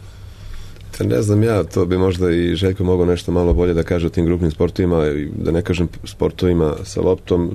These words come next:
to su dva sporta koji, neće se ljutiti Željko, koji su i najpopularniji u Srbiji, tak popularno normalno i odbojke, rukomet,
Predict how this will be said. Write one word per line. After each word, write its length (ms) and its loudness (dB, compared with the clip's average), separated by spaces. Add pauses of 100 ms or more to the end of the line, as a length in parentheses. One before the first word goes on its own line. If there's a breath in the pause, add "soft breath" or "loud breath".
(140)
to 140 -2
su 160 -4
dva 220 0
sporta 420 -2
koji, 500 0 (520 loud breath)
neće 240 -2
se 100 -4
ljutiti 300 -2
Željko, 320 0
koji 200 0
su 340 0
i 220 0
najpopularniji 1120 0
u 80 0
Srbiji, 640 0 (380)
tak 140 -2 (140)
popularno 400 0
normalno 280 2
i 20 2
odbojke, 340 0
rukomet, 420 0